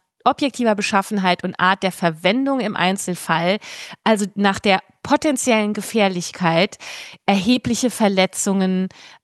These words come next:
im Raum stehen. Also das Ganze verstärkt ihre Körperverletzung. Es mu-, es kommt also auf die konkrete Verwendung an. Es geht nicht ganz um das Abstrakte, um eine generelle Betrachtungsweise.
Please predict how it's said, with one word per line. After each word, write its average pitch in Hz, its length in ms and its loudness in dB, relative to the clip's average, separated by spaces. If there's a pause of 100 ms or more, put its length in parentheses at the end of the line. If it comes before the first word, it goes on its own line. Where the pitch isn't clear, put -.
(100)
im 214 120 2
Raum 175 260 2
stehen. - 460 -8
Also 208 200 0
das 214 280 0
Ganze 262 360 0
verstärkt 226 1000 0
ihre 240 180 -2
Körperverletzung. 185 1120 0 (560)
Es - 200 0
mu-, 240 240 2
es - 160 -4
kommt 269 280 0
also 226 140 2
auf - 100 -4
die 220 100 -6
konkrete 262 720 0
Verwendung 247 600 0
an. 294 200 -2
Es - 140 -4
geht 240 240 -2
nicht 285 400 -2
ganz 247 460 0 (160)
um 226 180 -2
das 220 220 0
Abstrakte, - 640 -2
um 269 80 2
eine 208 100 0
generelle 208 500 0
Betrachtungsweise. 240 1080 -2